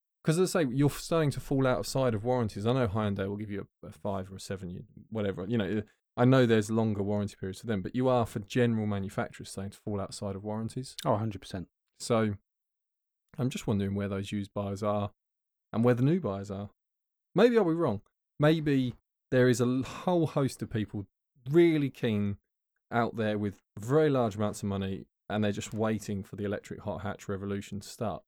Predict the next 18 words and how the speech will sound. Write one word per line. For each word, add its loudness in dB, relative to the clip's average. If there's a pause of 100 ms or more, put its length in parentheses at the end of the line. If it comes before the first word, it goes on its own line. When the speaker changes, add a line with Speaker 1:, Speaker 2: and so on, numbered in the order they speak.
(100)
Speaker 1:
But 0 (960)
I -2
might 0
Speaker 2:
Let 6
us -2
know 8
if 2
you're 6
there. 6
Speaker 1:
Yeah. 6
Speaker 2:
<laughs> 8 (500)
Speaker 1:
Um, 2
as 0
I 0
say, 2
if 4
it -2
was, -2